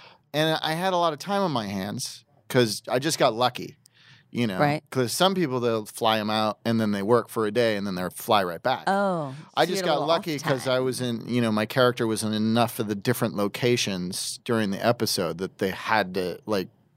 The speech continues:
Speaker 2: Keep you
Speaker 1: spread,
Speaker 2: around.
Speaker 1: spread me out.
Speaker 2: Yeah.
Speaker 1: So, uh, so that was cool. And I, you know, and I had a bunch of days off where I, like, went hiking,
Speaker 2: Mm-hmm.
Speaker 1: um, in the jungle one time, and I went hiking.
Speaker 2: Hiking and crying,
Speaker 1: Uh, hiking
Speaker 2: right?
Speaker 1: and crying.
Speaker 2: Right.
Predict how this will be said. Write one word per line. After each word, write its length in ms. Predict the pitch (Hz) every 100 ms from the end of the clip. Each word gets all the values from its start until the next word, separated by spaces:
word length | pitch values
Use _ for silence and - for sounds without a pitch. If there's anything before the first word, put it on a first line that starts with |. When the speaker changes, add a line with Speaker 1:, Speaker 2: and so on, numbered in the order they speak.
| _ _ -
Speaker 2:
Keep 180 | 214
you 60 | 151
Speaker 1:
spread, 80 | 139
Speaker 2:
around. 220 | 233 151
Speaker 1:
spread 260 | 139 135 110
me 160 | 107
out. 280 | 107 117 78 -
Speaker 2:
Yeah. 160 | 214 - - - -
Speaker 1:
So, 640 | - 160 151 135 127 117 -
uh, 340 | 131 123 113 101
so 160 | - -
that 240 | 123 180 160
was 160 | 139
cool. 420 | - 123 110 107 113
And 180 | 135
I, 120 | 139 -
you 140 | 143
know, 120 | 135 123
and 80 | 123
I 60 |
had 200 | 120 123
a 40 | 110
bunch 260 | 110 107
of 60 | 101
days 240 | 104 101
off 520 | 135 143 95 120 - -
where 320 | 104 101 82
I, 80 | 95
like, 220 | 98 82
went 160 | 90 87
hiking, 720 | 113 117 - 131 123 120 117 _
Speaker 2:
Mm-hmm. 340 | - 180 180 202 -
Speaker 1:
um, 340 | 101 101 92
in 80 | 85
the 60 | 85
jungle 440 | 131 143 147 143
one 140 | 139 135
time, 340 | 143 131 131 127
and 80 |
I 60 | 107
went 200 | 101 98
hiking. 380 | 104 110 - 156
Speaker 2:
Hiking 220 | 131 165
and 120 | 170
crying, 520 | - 160 151 139 156 202
Speaker 1:
Uh, 40 |
hiking 340 | 101 123 147 127
Speaker 2:
right? 40 |
Speaker 1:
and 80 | 127
crying. 460 | 127 120 95 143
Speaker 2:
Right. 100 | 139